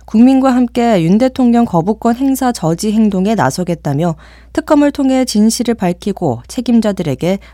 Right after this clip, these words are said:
마땅한 책임을 지우도록 하겠다고 강조했습니다.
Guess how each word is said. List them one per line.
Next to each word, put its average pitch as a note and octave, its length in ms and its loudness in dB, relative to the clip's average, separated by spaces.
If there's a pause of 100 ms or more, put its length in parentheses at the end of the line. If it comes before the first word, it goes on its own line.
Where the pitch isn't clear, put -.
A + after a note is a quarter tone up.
마땅한 G3+ 500 0
책임을 B3+ 420 -2
지우도록 G3 600 -4
하겠다고 B2+ 640 -8
강조했습니다. A#2+ 920 -8